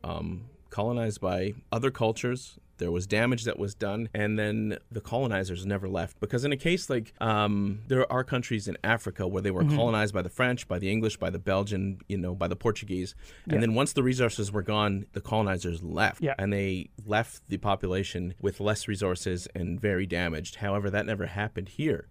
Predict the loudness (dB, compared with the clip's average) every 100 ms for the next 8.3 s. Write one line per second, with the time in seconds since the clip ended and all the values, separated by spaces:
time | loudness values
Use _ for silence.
0 | -6 -4 -4 -4 -4 -2 -2 -4 -6 0
1 | 2 4 2 -2 -2 0 0 0 -4 -8
2 | -2 -2 2 0 0 0 0 0 -2 -4
3 | -4 -2 -2 -4 -6 -8 -6 -8 -6 -6
4 | -6 -8 -8 -10 -4 -2 0 2 2 4
5 | 2 2 0 0 2 2 2 0 -2 0
6 | 2 2 0 0 -2 0 0 2 4 4
7 | 4 0 2 2 0 0 0 -2 -2 -2
8 | 0 0 -2